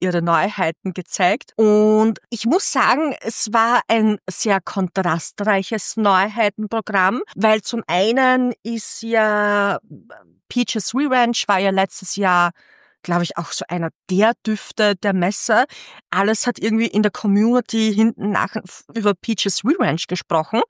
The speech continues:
Und um diesen Ru-, Duft rundherum ist jetzt eine Trilo-, eine Trilogie entstanden.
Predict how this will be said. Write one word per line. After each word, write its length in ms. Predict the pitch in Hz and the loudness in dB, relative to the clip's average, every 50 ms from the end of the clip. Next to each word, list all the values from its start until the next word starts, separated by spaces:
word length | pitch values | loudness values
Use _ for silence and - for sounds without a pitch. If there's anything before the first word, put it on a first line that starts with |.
| _ - | _ 0
Und 140 | 226 226 - - | 0 0 2 2
um 180 | 254 311 359 | 2 2 4
diesen 320 | - 294 277 - - 269 262 | 4 2 0 2 2 2 2
Ru-, 200 | 247 254 247 - - 165 185 - | 4 2 2 0 -2 -4 -4 -2
Duft 280 | 269 262 - - - | -4 -6 -4 -4 -2
rundherum 520 | 233 233 220 226 214 208 208 226 247 254 - - | -2 0 0 0 0 2 4 4 4 2 2 0
ist 220 | - 220 214 - - | -4 -4 -4 -2 -2
jetzt 220 | 214 208 - - - | -4 -4 -4 -4 -2
eine 300 | - 202 202 202 208 - | 0 2 2 2 0 -2
Trilo-, 400 | - - 208 185 196 202 196 185 - _ _ _ _ _ _ _ - 160 160 151 113 - - - - | -4 -4 -2 0 2 2 2 0 -2 _ _ _ _ _ _ _ -4 0 2 2 2 0 -2 -6 -6
eine 260 | - 196 262 320 403 - | -2 0 2 2 0 -2
Trilogie 800 | - - - 277 269 254 233 202 - - - 208 214 226 262 - | -4 0 2 4 4 4 4 2 0 0 2 2 4 4 2 0
entstanden. 680 | - 233 254 - - - 240 202 214 226 214 - 254 | -2 -4 -6 -6 -4 -2 0 0 0 0 0 0 -2